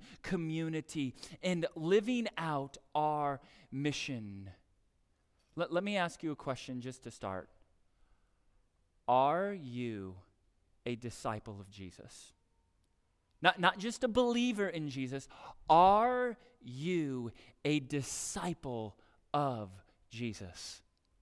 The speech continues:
This passage here that we're gonna look at here,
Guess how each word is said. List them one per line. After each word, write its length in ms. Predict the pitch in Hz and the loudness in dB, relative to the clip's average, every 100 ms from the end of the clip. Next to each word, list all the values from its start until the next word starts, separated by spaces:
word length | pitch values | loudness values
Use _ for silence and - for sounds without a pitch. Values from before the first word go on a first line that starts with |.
| _ _ _ _ _ - - - | _ _ _ _ _ -20 -20 -2
This 200 | 147 180 | 0 0
passage 500 | - 180 160 151 131 | 2 2 2 -4 -8
here 360 | 151 131 123 - - - - - - - - | -4 -4 -4 -8 -18 -16 -16 -16 -20 -18 -8
that 180 | 143 143 | -2 0
we're 100 | 147 | 0
gonna 260 | 143 135 - | 0 -2 -2
look 220 | 143 135 | -2 0
at 180 | 120 113 | -2 -2
here, 300 | 123 117 | -2 -2